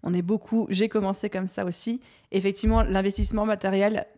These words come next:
vidéo ou audio, vient au fur et à mesure de, euh, bah, nos, nos possibilités, du développement, et cetera. Mais ça sert à rien de se mettre, euh, des freins dès le début en disant : « Je ne peux pas commencer ma chaîne YouTube si j'ai pas une caméra quatre K, une red ou je sais pas quoi,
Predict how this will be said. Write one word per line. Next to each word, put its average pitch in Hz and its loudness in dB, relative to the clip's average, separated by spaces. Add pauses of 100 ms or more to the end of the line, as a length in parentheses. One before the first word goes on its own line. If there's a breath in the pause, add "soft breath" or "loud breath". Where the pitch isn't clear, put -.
(380)
vidéo 202 2
ou 220 4
audio, 202 4
vient 208 0
au 196 2
fur 233 -2
et 220 4
à 208 4
mesure 202 0
de, 196 2
euh, 190 2
bah, 165 0
nos, 175 2
nos 175 2
possibilités, 180 -4
du 180 -4
développement, 170 -4
et 180 -4
cetera. 190 -4
Mais 185 0 (300 loud breath)
ça 180 -6
sert 185 0
à 185 -2
rien 208 2
de 214 -2
se 196 -4
mettre, 190 0
euh, 175 2
des 175 0
freins 202 -2
dès 196 0
le 185 -6
début 185 -2
en 208 0
disant : « 190 -2
Je 185 0
ne 262 4
peux 240 0
pas 226 2
commencer 208 -2
ma 202 0
chaîne 208 -2
YouTube 208 -4
si 196 -8
j'ai 185 0
pas 202 2
une 196 -2
caméra 190 0
quatre 190 -4
K, 202 2
une 190 0
red 190 0
ou 185 -2
je - -8
sais 180 -2
pas 185 -2
quoi, 208 0